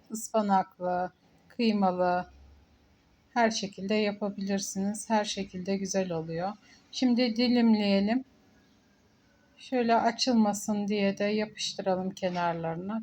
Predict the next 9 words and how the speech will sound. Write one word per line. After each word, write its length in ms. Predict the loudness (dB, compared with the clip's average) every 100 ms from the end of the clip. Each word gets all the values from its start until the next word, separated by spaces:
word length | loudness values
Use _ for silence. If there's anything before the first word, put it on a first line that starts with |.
| -4
Tepsimize 600 | -6 -4 -8 -8 -4 -2
alalım. 420 | -2 -2 -8 -10 -20 _ _ _ _ _ _ _ _ _ _ _
Şöyle 400 | -18 -6 -4 -2
iki 220 | -4 -4
parmak, 400 | 2 2 2 -6 -12
iki 180 | -18 -4
parmak 480 | -2 0 -2 -4 -6
kalınlıkta 580 | -6 -4 -8 -8 -10
kesiyoruz. 1080 | -10 -6 -6 -4 -2 -2 -2 -4 -6 -14 -16